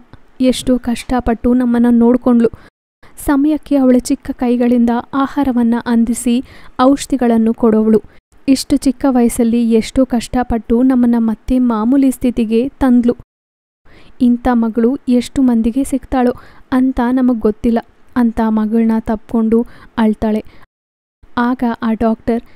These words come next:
"ನಿಜವಾಗ್ ನಿಮ್ಗಿಂತ ಮಗಳಿರೋದಕ್ಕೆ ತುಂಬ ಗರ್ವವಾಗಿದೆ" ಅಂತ ಅಂತಾಳೆ.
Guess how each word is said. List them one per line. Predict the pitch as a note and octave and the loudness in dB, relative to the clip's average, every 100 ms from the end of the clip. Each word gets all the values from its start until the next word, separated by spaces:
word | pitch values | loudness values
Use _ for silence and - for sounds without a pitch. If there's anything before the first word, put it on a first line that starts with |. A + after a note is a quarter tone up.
| - B3+ | -6 0
"ನಿಜವಾಗ್ | B3 B3+ B3+ A#3+ - - | 0 0 -2 -2 -6 2
ನಿಮ್ಗಿಂತ | C#4 C#4+ C4+ B3+ B3 B3+ | 4 6 4 2 2 0
ಮಗಳಿರೋದಕ್ಕೆ | A3+ A3+ A3+ A#3 A3+ A3 - A#3 B3+ - _ _ _ _ - | 0 0 0 0 0 0 -4 -4 -4 -6 _ _ _ _ -2
ತುಂಬ | C4 C4 C#4+ | 2 2 2
ಗರ್ವವಾಗಿದೆ" | C4 A#3 A#3 A#3+ A#3 A3+ A3 A3+ - - _ _ _ _ _ - - | 0 0 2 2 2 0 0 -2 -4 -20 _ _ _ _ _ -20 -4
ಅಂತ | B3 A3 B3 | -2 0 -2
ಅಂತಾಳೆ. | B3 G#3+ G#3+ G#3 | -2 -2 0 -2